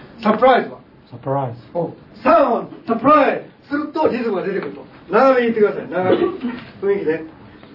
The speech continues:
Speaker 1: Big、ね、good、bad、good、bigはちょっとかっこ悪いかもね。その次、えー、語彙面いきます。外来語の例外。うん。これはね、あの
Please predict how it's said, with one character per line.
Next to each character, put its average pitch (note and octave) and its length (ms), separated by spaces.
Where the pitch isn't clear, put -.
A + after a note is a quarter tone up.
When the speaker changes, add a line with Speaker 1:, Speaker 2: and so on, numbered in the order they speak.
Speaker 1:
Big、 D#4+ 400
ね、 E3+ 200
good、 D4+ 400
bad、 - 380
good、 - 480
big A#3 360
は A3+ 300
ち - 20
ょ F3+ 40
っ - 20
と D#3+ 60
か E3 120
っ - 40
こ C#3+ 80
悪 B2+ 100
い B2 40
か A#2+ 60
も - 80
ね。 C#3+ 240
そ A#3+ 100
の C4 80
次、 G#3 200
え D3+ 360
ー、 C#3+ 40
語 B3+ 180
彙 D4+ 60
面 B3 140
い - 100
き - 100
ま C#3+ 100
す。 C#3+ 60
外 A3 240
来 B3 200
語 B3 60
の A#3 100
例 A#3 220
外。 G3 260
う C#3 40
ん。 C#3+ 600
こ G3+ 80
れ G3+ 80
は F#3+ 140
ね、 F3+ 80
あ E3 180
の D3 540